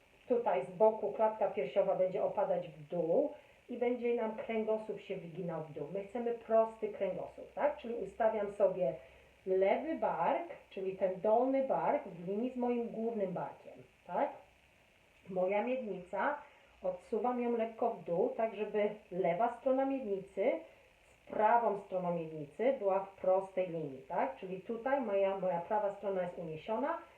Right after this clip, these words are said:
ja chcę, żeby ona była w linii z moją dolną miednicą, tak? Uwaga też na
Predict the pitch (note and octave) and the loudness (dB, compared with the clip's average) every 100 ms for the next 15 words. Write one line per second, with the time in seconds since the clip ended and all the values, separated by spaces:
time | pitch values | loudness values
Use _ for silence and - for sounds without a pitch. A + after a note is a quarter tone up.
0 | - - F#3 - G#3 G3 F#3 F#3+ F#3+ F3+ | -20 -6 -6 -4 -4 -2 -2 0 -2 0
1 | F3+ F3+ F#3+ - F3 D#3 F3+ G#3 G#3 F#3 | 2 2 0 -2 -10 -6 0 0 0 -2
2 | F3+ F3 E3+ D#3+ F#3+ F#3+ F#3 F3+ E3+ E3+ | -2 -2 -2 2 8 8 8 2 0 -2
3 | D#3+ C#3 - - - G3 C#4 - - - | -4 -8 -12 -14 -2 0 0 -2 -20 -20
4 | - - - G#3+ A3+ C#4+ D4 C#4+ A#3+ A#3 | -20 -14 -4 2 4 4 4 2 2 -2
5 | A#3 A3 A3 | 0 0 0